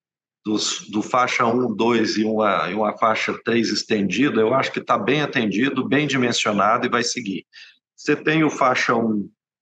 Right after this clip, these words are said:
com o far já voltando a ter esse recurso, então você tá, hoje o que a gente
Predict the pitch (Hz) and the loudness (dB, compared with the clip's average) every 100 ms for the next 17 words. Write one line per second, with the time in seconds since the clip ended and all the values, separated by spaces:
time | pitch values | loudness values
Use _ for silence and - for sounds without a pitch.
0 | _ _ _ _ _ _ _ _ _ _ | _ _ _ _ _ _ _ _ _ _
1 | _ - 120 101 113 107 95 - - - | _ -2 -2 0 2 2 0 -6 -6 -2
2 | 110 120 117 - 123 113 107 110 107 98 | 0 2 0 0 0 0 -2 -2 -2 -2
3 | - - - 110 - 170 190 - - - | -6 -10 -6 -6 -2 0 2 0 -4 -10
4 | - _ _ _ - 165 160 190 165 156 | -20 _ _ _ -4 -2 0 -2 0 0
5 | 147 - 139 170 170 180 - 165 139 160 | 2 2 2 4 2 0 0 0 2 0
6 | - - | 0 -6